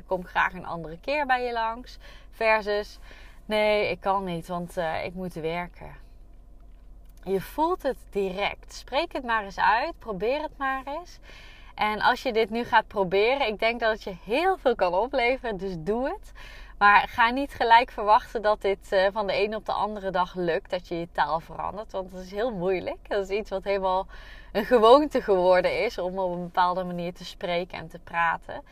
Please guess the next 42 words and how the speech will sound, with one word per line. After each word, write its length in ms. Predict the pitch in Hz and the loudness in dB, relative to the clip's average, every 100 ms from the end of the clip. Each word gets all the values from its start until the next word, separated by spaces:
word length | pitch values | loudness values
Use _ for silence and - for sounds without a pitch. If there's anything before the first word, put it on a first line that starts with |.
| - - - - | -20 -20 -20 -4
Maar 240 | 208 208 | 4 4
elke 300 | - 302 330 | 6 4 4
keer 220 | 311 302 277 | -2 2 4
dat 160 | 285 | 4
je 100 | - | 0
er 120 | 269 | 0
al 160 | 196 190 | 8 10
aan 240 | 175 165 | 10 8
denkt, 460 | 165 240 427 523 - | 6 6 6 -2 -4
is 120 | 285 | -4
er 80 | 285 | 2
al 180 | 269 - | 2 2
eentje. 640 | 220 226 196 - 147 165 - - | 0 -2 -4 -4 -4 -4 -8 -6
Dat 200 | 285 339 | -4 -4
is 100 | 330 | 0
al 160 | 269 226 | 0 6
waardevol. 760 | 220 214 190 - 143 139 151 - - - - | 6 6 2 -6 -6 -6 -8 -14 -20 -20 -8
Als 160 | 226 220 | -6 -4
je 80 | |
denkt 240 | 233 240 240 | 0 0 0
van, 120 | - | -4
"Oh, 240 | - 349 165 | 6 6 8
ik 140 | 208 | 2
zei 280 | - 240 262 | 6 6 6
net, 320 | 247 233 - | 0 -4 -2
eh, 80 | 226 220 | -2 0
per 120 | - | -4
ongeluk, 540 | 220 226 220 202 196 - | -6 -4 0 0 0 2
eh, 920 | 190 190 185 185 - - 175 175 175 | 2 4 2 0 -4 -2 0 2 0
eh, 100 | 120 | -2
op 120 | 190 | -4
een 120 | 208 | -4
hele 300 | 208 202 208 | 0 0 0
negatieve 720 | 196 202 208 190 190 196 185 175 | -2 -2 -2 -6 -6 0 0 2
vibe, 440 | 190 190 190 185 | 4 6 4 0
ik 140 | - 180 | -6 -6
moet 260 | 190 202 | -6 -4
dit 240 | 185 185 185 | -2 -2 -4
of 120 | 185 | -8
ik 80 | 180 | -8
moet 240 | 185 185 | -8 -4
dat." 440 | 220 170 220 - | 0 0 -2 -6